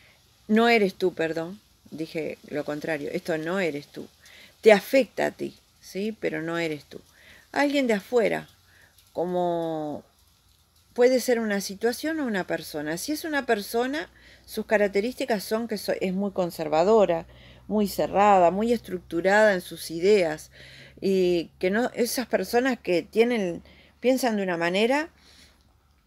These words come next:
y no se los puede hacer pensar de otra. No quieren cambiar, ni hay manera, ni hay posibilidades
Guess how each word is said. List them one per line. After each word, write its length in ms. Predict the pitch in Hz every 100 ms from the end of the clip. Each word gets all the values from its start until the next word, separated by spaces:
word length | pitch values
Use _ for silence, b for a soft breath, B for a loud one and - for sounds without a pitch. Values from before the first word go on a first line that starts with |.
| _ _ _ _ _ _ _ _ -
y 140 | 214
no 200 | 214 233
se 160 | 277 214
los 140 | 180
puede 220 | - 202 196
hacer 400 | 165 175 175 175
pensar 420 | 151 156 170 160
de 140 | 143
otra. 400 | 135 147 143 139
No 200 | 170 180
quieren 280 | - 196 175
cambiar, 580 | 160 147 156 190 254 254
ni 160 | 175
hay 140 | 180 196
manera, 500 | 180 170 190 208 214
ni 160 | 185
hay 80 | 196
posibilidades 1040 | 208 214 - 165 160 156 180 208 233 247